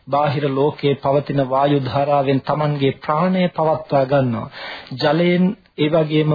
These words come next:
භූමියේ වැඩෙන සාරයෙන් Tamanගේ ජීවය පවත්වා ගන්නවා. ඒ වගේම Tamanගේ කය පවත්වන්නට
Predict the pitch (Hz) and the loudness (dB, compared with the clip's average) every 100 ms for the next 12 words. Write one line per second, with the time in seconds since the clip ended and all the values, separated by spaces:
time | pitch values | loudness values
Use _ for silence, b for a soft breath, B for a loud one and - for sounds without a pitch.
0 | 127 107 160 170 165 160 139 139 160 160 | 0 0 0 2 2 0 2 2 2 0
1 | - 135 139 156 165 175 180 - 147 151 | 0 -2 0 0 0 0 0 -2 -2 0
2 | 151 147 143 120 120 185 196 196 - 160 | 0 2 0 0 0 2 2 0 0 0
3 | 156 - 143 135 143 147 120 110 B B | -2 -2 -2 0 2 2 0 -2 B B
4 | B B - 160 156 151 151 135 165 196 | B B -2 0 2 2 2 0 0 2
5 | 190 170 156 151 - 190 214 175 151 143 | 2 2 0 0 0 0 2 2 0 0
6 | - 143 143 | 0 0 0